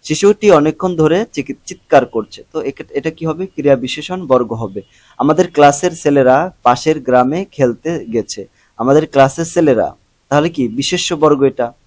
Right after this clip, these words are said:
মানে ছেলেদেরকে বোঝাচ্ছে। বিশেষ্য সর্ব-, বিশেষ্য পদ যেহেতু আমাদের ক্লাসের ছেলেরা, এর জন্য এটা হবে বিশেষ্য বর্গ। ঠিক আছে? তো এইভাবে আমরা এই যে, আহ,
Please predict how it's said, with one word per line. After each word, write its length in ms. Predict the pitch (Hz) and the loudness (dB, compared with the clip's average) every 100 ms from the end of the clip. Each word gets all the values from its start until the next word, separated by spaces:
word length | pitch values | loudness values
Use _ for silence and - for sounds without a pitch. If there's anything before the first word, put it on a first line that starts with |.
| - | -8
মানে 160 | 135 139 | -4 -4
ছেলেদেরকে 480 | 165 147 139 127 131 | -2 0 0 -2 -6
বোঝাচ্ছে। 460 | 117 117 - 113 98 | -4 -6 -6 -12 -8
বিশেষ্য 380 | 120 151 143 131 | -6 -6 -6 -8
সর্ব-, 360 | 139 120 117 127 _ _ - | -8 -8 -8 -12 _ _ -8
বিশেষ্য 320 | 139 175 185 - | -4 -2 -2 2
পদ 160 | 165 | 2
যেহেতু 320 | 143 156 160 165 | 2 -2 0 -2
আমাদের 340 | 139 139 147 | -2 -2 -4
ক্লাসের 340 | - 139 143 | -2 -2 -2
ছেলেরা, 340 | 131 147 156 202 | -12 -6 -4 -4
এর 120 | 139 | -6
জন্য 180 | 127 123 | -4 -6
এটা 220 | 120 135 | -4 -6
হবে 220 | 135 175 | -6 -8
বিশেষ্য 380 | 185 123 135 160 | -8 -10 -10 -8
বর্গ। 200 | 127 107 95 _ _ _ - | -4 -4 -6 _ _ _ -10
ঠিক 100 | 175 | -6
আছে? 200 | 233 - _ _ _ 165 | -4 -8 _ _ _ 4
তো 40 | |
এইভাবে 320 | 165 185 196 | 4 6 6
আমরা 260 | 190 175 196 | 6 6 4
এই 180 | 170 160 | 4 2
যে, 220 | 156 151 _ _ | 0 -2 _ _
আহ, 60 | - | 0